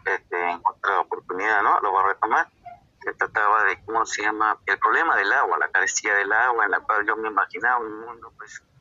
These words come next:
caótico, se puede decir, eh, bueno,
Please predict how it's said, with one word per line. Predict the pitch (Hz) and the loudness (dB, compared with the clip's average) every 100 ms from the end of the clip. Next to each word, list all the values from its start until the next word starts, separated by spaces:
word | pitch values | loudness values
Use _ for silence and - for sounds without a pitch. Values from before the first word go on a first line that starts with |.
| _ _ | _ _
caótico, | - 117 131 - _ - 113 | -12 -10 -12 -16 _ -20 -18
se | - | -18
puede | - 117 | -16 -16
decir, | 117 - 123 _ _ - - - | -16 -16 -18 _ _ -8 -8 -4
eh, | 101 98 92 87 80 _ _ | -2 0 -2 -4 -8 _ _
bueno, | - 110 | 2 2